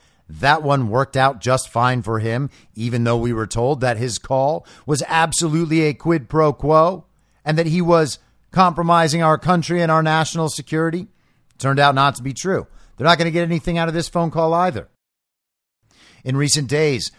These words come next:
Willis has sought information related to the Trump campaign hiring two firms to find voter fraud across the United States and then burying their findings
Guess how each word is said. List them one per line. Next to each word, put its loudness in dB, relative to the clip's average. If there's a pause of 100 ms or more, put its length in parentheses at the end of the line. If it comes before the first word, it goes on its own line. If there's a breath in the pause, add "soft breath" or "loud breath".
(140 soft breath)
Willis 0
has -4
sought 2
information -4
related -4
to -8
the -10
Trump -2
campaign -4
hiring -2
two -4
firms -4 (320 soft breath)
to -4
find 0
voter 0
fraud 2
across 0
the -10
United -4
States -6 (300 soft breath)
and -2
then 2
burying 0
their 0
findings -4